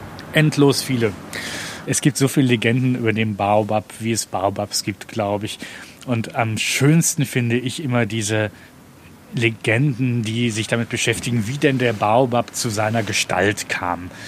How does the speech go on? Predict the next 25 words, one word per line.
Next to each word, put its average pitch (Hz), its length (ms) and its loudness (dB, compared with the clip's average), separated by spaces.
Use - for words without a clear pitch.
Also 113 180 0
der 113 180 2
heißt 156 280 0
ja 165 80 4
im 123 240 -4
Englischen 151 460 0
Upside 135 580 0
Down 139 380 2
Tree, 120 480 0
äh, 123 120 2
oder 113 220 -2
so 104 180 -2
wird 123 160 0
er 131 80 2
genannt, 117 540 0
weil 123 160 4
er 131 80 0
eben 127 180 -4
aussieht, 139 480 2
als 120 200 0
würden 151 220 4
die 120 240 0
Wurzeln 156 560 4
oben 135 340 4
wachsen. 104 400 -2